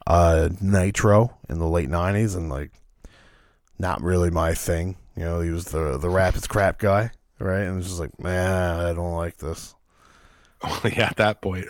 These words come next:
Speaker 2: right?
Speaker 1: Yeah, right. So, like, that wasn't really my jam.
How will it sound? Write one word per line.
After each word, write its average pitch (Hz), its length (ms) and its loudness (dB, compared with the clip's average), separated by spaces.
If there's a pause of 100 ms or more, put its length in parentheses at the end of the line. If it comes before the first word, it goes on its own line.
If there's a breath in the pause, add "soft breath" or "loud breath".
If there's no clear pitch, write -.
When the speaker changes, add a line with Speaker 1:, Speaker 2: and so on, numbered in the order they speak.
Speaker 2:
right? 95 220 4 (200)
Speaker 1:
Yeah, 87 300 -6 (260)
right. 87 220 -6
So, 87 160 -6
like, 82 180 -4
that 98 220 2
wasn't 92 340 -2
really 90 260 0
my 85 220 0
jam. 90 420 -4